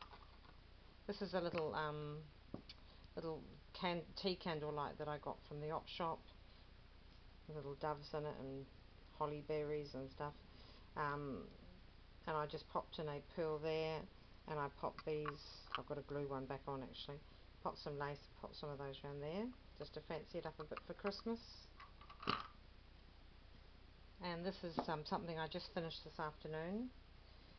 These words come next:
It's just a plain little jar that, um, I found, and, um, I popped in some of this lovely fringe lace, and it's quite a wide lace, so I doubled it over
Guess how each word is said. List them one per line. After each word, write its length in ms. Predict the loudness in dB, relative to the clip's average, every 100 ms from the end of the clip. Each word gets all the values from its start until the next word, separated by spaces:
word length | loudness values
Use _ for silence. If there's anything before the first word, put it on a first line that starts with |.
| -12 0
It's 80 |
just 200 | 2 4
a 40 | 2
plain 380 | 6 6 8 6
little 200 | 2 2
jar 380 | 6 6 6 4
that, 140 | 0 -2 -8 -12 -14 -14 -14 -2
um, 420 | 2 2 2 -2 -4 -10 -14 -14 -14 -14 -12 -10 -10 -12 -14 -14 -14 -14 -6 -2
I 120 | -2 2
found, 500 | 4 4 4 2 0 -4 -10 -14 -14 -14 -14 -14 -14 -14 -14 -14 -10 -4
and, 520 | -2 0 0 -4 0
um, 360 | 0 2 0 -4 -8 -12 -14 -14 -14 -14 -14 -14 -12 -12 -14 -8 -6
I 80 |
popped 320 | 0 0 0 -2
in 80 |
some 240 | 0 2 2
of 60 |
this 240 | 0 -2 2
lovely 300 | 2 2 -2 2
fringe 320 | 2 2 2
lace, 320 | 4 4 2
and 80 | -2
it's 160 | -2 -4
quite 300 | 6 6 6
a 40 |
wide 360 | 4 6 6 4
lace, 240 | 2 2 2
so 100 | 2
I 100 | 4
doubled 360 | 2 2 2
it 120 | 2
over 360 | 2 2 0